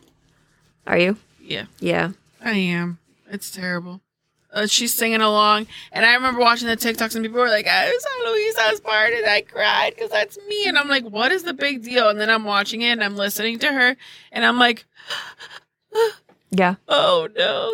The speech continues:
Speaker 2: that's me, bitch." It's so sad. I'm still not sure what her gift is.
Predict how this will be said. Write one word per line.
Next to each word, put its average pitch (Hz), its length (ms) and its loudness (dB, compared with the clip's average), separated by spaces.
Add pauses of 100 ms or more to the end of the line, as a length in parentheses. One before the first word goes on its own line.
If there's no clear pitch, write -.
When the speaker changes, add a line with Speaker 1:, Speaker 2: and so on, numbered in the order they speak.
(140)
Speaker 2:
that's 403 180 -6 (140)
me, 453 220 -10
bitch." 480 500 -6
It's - 160 -10
so 220 180 -6
sad. 208 600 -6 (460)
I'm 330 340 4
still 302 320 0
not 370 420 2
sure 233 720 0
what 208 460 -2
her 214 240 -2
gift 190 380 -6
is. 294 400 -6